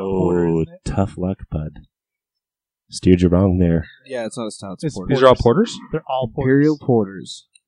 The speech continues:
Speaker 4: Oh.
Speaker 3: Next up, we have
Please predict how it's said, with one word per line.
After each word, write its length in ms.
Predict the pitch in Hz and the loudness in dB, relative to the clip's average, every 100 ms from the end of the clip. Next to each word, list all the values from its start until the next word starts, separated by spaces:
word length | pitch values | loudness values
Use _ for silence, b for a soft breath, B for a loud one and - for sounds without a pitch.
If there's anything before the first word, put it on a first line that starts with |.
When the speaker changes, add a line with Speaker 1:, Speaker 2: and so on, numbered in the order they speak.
| - | -12
Speaker 4:
Oh. 200 | 104 - _ _ _ _ _ _ _ | -10 -12 _ _ _ _ _ _ _
Speaker 3:
Next 360 | 135 156 - | -6 -4 0
up, 200 | 127 143 - _ _ _ _ - | 2 2 -2 _ _ _ _ -10
we 220 | 120 120 117 | -4 -2 0
have 360 | 143 104 90 | 2 2 -2